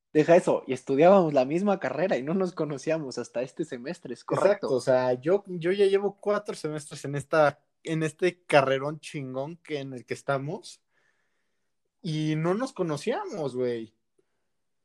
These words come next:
Speaker 1: No. <laughs>
Speaker 2: O sea, qué cagado cómo se alinearon los planetas, casi, casi.
Speaker 1: Sí, todo pasa, también los tiempos, ¿sabes? O sea, si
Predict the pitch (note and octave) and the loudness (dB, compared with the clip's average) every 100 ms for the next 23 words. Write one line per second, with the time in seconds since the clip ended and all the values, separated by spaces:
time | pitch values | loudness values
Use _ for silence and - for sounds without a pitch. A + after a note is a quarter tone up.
0 | _ _ _ _ _ _ _ _ _ _ | _ _ _ _ _ _ _ _ _ _
1 | A#2+ A2+ A#2+ G#3+ - _ _ _ _ - | -12 -6 -2 -2 -4 _ _ _ _ 0
2 | - G#3 - G#3+ G#3+ A3 - - - - | 8 8 8 4 4 2 -2 -10 -18 -18
3 | - - - - - C3 D#3 - - G3 | -20 -20 -20 -20 -14 -8 -8 -2 0 2
4 | A#3+ A#3 G#3 G#3+ G#3+ G3 G#3+ G#3 C#3+ C#3+ | 2 0 2 0 0 -4 -2 -2 -2 -4
5 | D#3 F3+ F3 B2 - C3 B2+ C3+ C#3 D#3+ | -4 -4 -2 -4 -4 -4 -2 -4 -2 -2
6 | F#4+ G4+ - _ _ _ _ _ - D3 | -2 -4 -14 _ _ _ _ _ -2 -2
7 | C#3+ E3 D3+ C#3+ D3 G#3 _ _ _ _ | -2 -2 0 0 -4 -8 _ _ _ _
8 | _ _ _ _ _ _ _ _ - _ | _ _ _ _ _ _ _ _ -20 _
9 | _ _ _ _ _ - D3+ G#3 G#3+ F#3 | _ _ _ _ _ -4 2 6 6 6
10 | F3 A#2+ B2 C3 D#3 D3+ C3+ - C3 B2+ | 2 0 -2 0 2 0 0 0 -2 -2
11 | G2 - A2 B2+ - - A#2 - | -6 -2 0 0 -2 -6 -8 -8